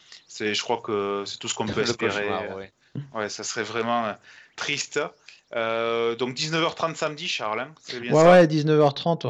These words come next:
Speaker 3: <laughs> je me répète un peu, je fais, je fais un peu ça depuis quelques jours, mais, euh, comme vous êtes encore nombreux ce soir à nous suivre, euh, sur le chat, on vous rappelle, tous les soirs, dix-neuf heures trente, on sera en direct pour environ vingt minutes, une demi-heure.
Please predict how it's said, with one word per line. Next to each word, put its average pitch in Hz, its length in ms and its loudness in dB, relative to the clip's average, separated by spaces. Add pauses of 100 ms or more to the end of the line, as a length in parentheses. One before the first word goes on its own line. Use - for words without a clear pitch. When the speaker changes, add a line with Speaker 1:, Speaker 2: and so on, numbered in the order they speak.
Speaker 3:
<laughs> - 140 -12
je 135 120 -4
me 135 100 2
répète 139 380 4
un 131 120 4
peu, 147 240 2
je - 140 -2
fais, 113 140 -6 (180)
je - 120 -6
fais - 80 -6
un 123 120 0
peu 127 140 -2
ça 135 140 0
depuis 131 180 -4
quelques 135 360 2
jours, 156 280 4
mais, 131 160 2
euh, 123 140 0
comme 131 200 0
vous 127 120 2
êtes 127 140 -2
encore 127 260 -2
nombreux 131 300 4
ce 139 160 0
soir 135 360 -4 (600)
à 147 100 0
nous 147 120 2
suivre, 147 440 -2
euh, 123 160 2
sur - 280 0
le 135 140 4
chat, 151 360 4
on 143 80 2
vous 127 120 0
rappelle, 151 560 4
tous 151 140 -6
les 139 140 4
soirs, 143 520 4
dix-neuf 139 380 -2
heures 131 200 0
trente, 139 400 -4
on 127 80 -4
sera - 180 -4
en 123 100 0
direct 127 420 0
pour 123 160 -4
environ 127 540 0
vingt 131 200 2
minutes, 143 260 -2
une 139 140 0
demi-heure. 131 480 2